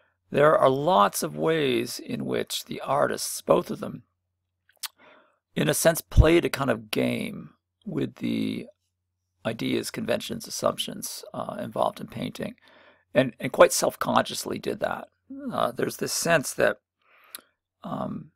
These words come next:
and, and we start seeing quotes, uh, a, a good example from, uh, uh, Pablo Picasso, "I paint forms as I think them, not as I see them." So this is very different, for instance, from Claude Monet, who,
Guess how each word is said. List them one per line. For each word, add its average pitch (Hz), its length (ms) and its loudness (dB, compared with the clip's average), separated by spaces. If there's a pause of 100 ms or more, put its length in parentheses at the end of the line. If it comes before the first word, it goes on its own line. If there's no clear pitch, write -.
(120)
and, 139 160 2
and 131 100 0
we 131 60 0
start 180 160 0
seeing 180 200 -2
quotes, - 720 -2 (100)
uh, - 400 -6 (140)
a, 147 60 -4
a 127 40 -4
good 139 180 0
example 139 400 -6
from, - 340 -6 (280)
uh, - 80 -8 (460)
uh, 135 60 -12
Pablo 117 360 2
Picasso, - 460 -4
"I 113 80 0
paint - 360 -8
forms 156 440 0
as 147 100 -4
I - 120 -2
think - 500 -8
them, - 240 -6 (480)
not 135 160 6
as - 100 -4
I 101 60 0
see - 260 -4
them." 101 160 -6
So - 100 -4
this 147 200 -4
is 139 60 -10
very 123 240 2
different, - 360 -6
for - 80 -14
instance, - 300 -10
from - 160 -12
Claude - 320 -4
Monet, - 460 -8
who, - 80 -12